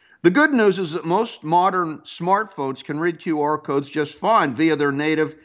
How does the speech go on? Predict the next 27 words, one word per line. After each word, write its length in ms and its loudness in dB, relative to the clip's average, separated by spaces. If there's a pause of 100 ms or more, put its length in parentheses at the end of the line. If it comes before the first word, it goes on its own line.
(200)
camera 440 0
app. 320 -6
I'm 120 -2
quite 260 0
certain 320 -6
that 80 -4
your, 320 -4
your 160 -6
camera 380 -6
can 120 -8
do 120 -2
that. 140 -2
Just 220 -4
open 240 2
up 140 -2
the 60 -12
camera 440 -6
app, 500 -8 (320)
point 240 0
it 100 -2
at 140 -2
the 60 -10
Q 280 -2
R 220 0
code, 400 -10 (880)
and, 420 2
um, 280 0